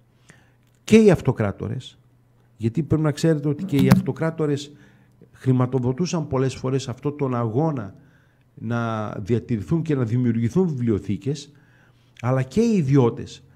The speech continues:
Θεωρούσαν πολύ καμάρι ένας ιδιώτης να πληρώσει αρκετά χρήματα, να σπαταλήσει μεγάλο μέρος της περιουσίας του για να αποθυσαυρίσει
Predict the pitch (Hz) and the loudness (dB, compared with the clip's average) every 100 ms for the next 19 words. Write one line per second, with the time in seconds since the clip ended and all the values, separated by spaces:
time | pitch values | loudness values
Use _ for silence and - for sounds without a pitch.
0 | _ _ - 127 135 156 180 175 143 147 | _ _ -2 2 4 2 0 -4 0 2
1 | 175 - 175 156 156 139 139 139 127 127 | 2 0 -2 0 0 2 0 0 -4 -4
2 | 113 143 143 135 - _ _ _ _ - | 0 2 0 -6 -12 _ _ _ _ -8
3 | 117 131 139 147 202 175 139 143 190 - | -4 -2 4 6 6 4 -2 0 -2 0
4 | 190 151 127 127 - 117 127 160 156 131 | -2 0 -4 -6 -4 -4 -2 -2 -2 -6
5 | 123 165 151 151 143 131 - 120 113 - | -2 -2 -4 -4 -6 -6 -6 -6 -6 -6
6 | 156 156 190 185 - - _ _ 113 101 | -6 -6 -8 -10 -14 -20 _ _ -8 -4
7 | 127 135 131 135 127 - - - 120 - | 0 2 2 0 -2 -8 -20 -6 -6 2
8 | 117 - 117 131 107 120 151 - 185 202 | 2 2 -4 -2 2 4 4 4 -2 -4